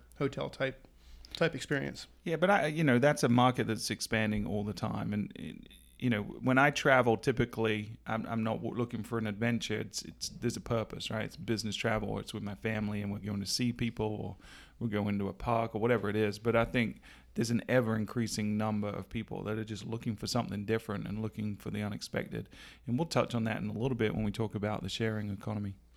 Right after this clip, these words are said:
Speaker 2: Um, so that wraps up the news. So let's jump right into our main topic today, which is, you know, twenty seventeen being the year of the guest.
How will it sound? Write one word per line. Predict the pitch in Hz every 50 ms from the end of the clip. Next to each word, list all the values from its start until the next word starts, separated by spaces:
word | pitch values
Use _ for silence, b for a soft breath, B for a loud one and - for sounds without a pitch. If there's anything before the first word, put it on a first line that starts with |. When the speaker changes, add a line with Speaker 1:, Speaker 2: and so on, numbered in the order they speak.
| b b b b b b b b b b b b b b - -
Speaker 2:
Um, | 123 120 113 110 107 107 - - -
so | - - 131 131 127 117 - - - -
that | 135 139 143
wraps | 147 160 160 160 - 180
up | 160 -
the | 135 135
news. | 123 120 123 139 170 180 -
So | - 139
let's | 135 147 151 -
jump | - 160 143 131 110 -
right | - 123 120 120 -
into | - 110 120 120 120 117 117 - 123 117 110 104
our | 101 110
main | 110 110 110 107 107
topic | - 156 156 131 113 110
today, | - 104 104 104 104
which | 104 101 104 - - 110
is, | 107 98 92 - - - - -
you | - 113 110
know, | 101 104 110 - - _ -
twenty | - 131 127 123
seventeen | 120 - 135 123 120 120 - 120 110 110 110 107
being | 110 117 113 113 110 107 104 101
the | 110 107
year | 104 110 110 113 117 110 -
of | - 107 107 101 98
the | 104 101
guest. | 104 107 107 107 113 - - -